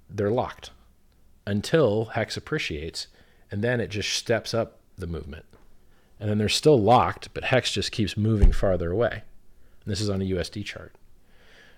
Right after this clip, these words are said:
So that's the reason that I was looking at that. Uh,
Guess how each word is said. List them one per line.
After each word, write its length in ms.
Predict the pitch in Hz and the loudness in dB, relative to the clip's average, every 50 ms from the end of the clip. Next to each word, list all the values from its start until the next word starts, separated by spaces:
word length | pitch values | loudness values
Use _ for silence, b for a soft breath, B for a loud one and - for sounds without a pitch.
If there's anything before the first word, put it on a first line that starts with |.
| B B | B B
So 120 | B - | B -2
that's 280 | 113 151 175 170 - - | 2 2 2 2 0 -6
the 180 | - 135 117 117 | -10 -10 -10 -8
reason 540 | 110 120 147 190 190 139 104 98 95 - - - 110 - | -6 -4 -2 -2 -2 -2 -2 -4 -6 -10 -14 -18 -18 -14
that 140 | - - 110 | -14 -10 -8
I 20 | |
was 160 | 110 110 101 | -6 -4 -2
looking 220 | 123 143 - 143 110 | -2 -2 -2 -2 -2
at 80 | 87 | -4
that. 340 | 78 73 - 85 87 113 - - - - _ _ - _ _ _ - | -4 -8 -8 -10 -10 -10 -12 -14 -18 -20 _ _ -20 _ _ _ -12
Uh, 320 | 92 85 85 82 82 82 | -10 -8 -6 -6 -8 -8